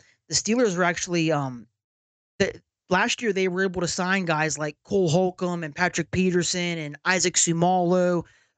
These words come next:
among others. They signed, like, six or seven dudes, like, four of which were impact guys or more. Um, there, he's, Omar Khan's gonna have more money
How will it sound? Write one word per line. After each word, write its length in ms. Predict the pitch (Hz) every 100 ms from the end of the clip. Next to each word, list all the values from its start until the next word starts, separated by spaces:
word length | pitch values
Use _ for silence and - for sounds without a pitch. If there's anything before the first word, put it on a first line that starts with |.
| -
among 280 | 180 202 202
others. 360 | 185 160 123 135
They 120 | 175
signed, 320 | 208 214 208
like, 180 | 160 -
six 260 | 208 -
or 80 | 180
seven 420 | - 185 165 151 139
dudes, 340 | 165 147 135
like, 140 | 143 -
four 340 | _ - 208 196
of 100 | 156
which 200 | 170 -
were 100 | 151
impact 440 | 170 160 151 131
guys 280 | 143 139 143
or 80 | 143
more. 360 | 160 165 139 - _ _ _ _
Um, 360 | 151 151 135 131 _ _ _
there, 100 | 196
he's, 260 | 196 202 - _ _
Omar 240 | 220 247 190
Khan's 280 | 214 214 170
gonna 180 | 180
have 120 | 160 143
more 300 | 170 214 180
money 340 | 185 202 123